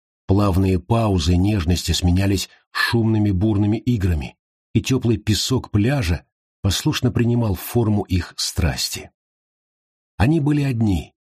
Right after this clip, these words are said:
и только очень тихий океан улыбался, глядя на счастливых влюблённых. «Иногда мне кажется, что встреча с тобой повернула время вспять, и я снова научилась радоваться», прошептала Беатрис,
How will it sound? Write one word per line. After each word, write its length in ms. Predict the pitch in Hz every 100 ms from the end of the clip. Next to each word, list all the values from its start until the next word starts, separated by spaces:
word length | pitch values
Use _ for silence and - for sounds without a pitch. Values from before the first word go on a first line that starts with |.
| _ _ _ _
и 100 | 82
только 260 | 85 131 123
очень 380 | 123 127 120 110
тихий 420 | - 139 - 113
океан 560 | - 87 101 117 123 -
улыбался, 760 | 101 104 98 101 80 - - _ _ _ _
глядя 400 | - 85 98 92
на 80 | 92
счастливых 680 | 87 - 85 85 85 80 -
влюблённых. 760 | 78 80 76 64 55 52 - _ _ _ _ _ _ _ _ _ _ -
«Иногда 400 | 73 76 80 80
мне 200 | 80 76
кажется, 480 | - 113 87 - 73
что 220 | - 80
встреча 480 | - - 120 117 90
с 100 | -
тобой 360 | 80 78 73
повернула 560 | - 76 80 78 101 95
время 300 | 95 98 104
вспять, 600 | - - 113 90 - - _ _ - -
и 80 | 73
я 140 | 95
снова 300 | - 123 110
научилась 540 | 98 98 - 107 101
радоваться», 680 | 110 110 73 76 - - - _ _ _ _ _ -
прошептала 480 | 87 - - 82 76
Беатрис, 560 | 69 71 - 90 -